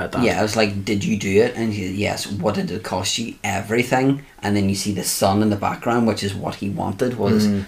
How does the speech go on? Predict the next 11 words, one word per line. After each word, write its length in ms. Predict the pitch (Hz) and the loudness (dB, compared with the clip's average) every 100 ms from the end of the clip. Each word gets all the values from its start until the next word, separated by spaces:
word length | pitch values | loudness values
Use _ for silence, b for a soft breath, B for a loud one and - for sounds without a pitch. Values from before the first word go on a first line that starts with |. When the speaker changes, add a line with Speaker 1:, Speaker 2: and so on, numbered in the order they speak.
| - | -6
Speaker 2:
to 100 | 101 | -6
see 220 | - 107 | -2 -2
the 120 | 101 | -2
sunset. 680 | 98 98 98 101 127 127 - b - | -2 0 0 0 0 0 -4 b -4
Obviously, 440 | 104 107 120 113 | 0 0 0 2
we 100 | 104 | 2
see 240 | 101 117 107 | 0 0 2
him 160 | 104 104 | 4 4
later 300 | 101 95 98 | 4 4 2
on 240 | 95 98 113 | 2 2 4
then, 380 | 127 135 151 | 4 4 2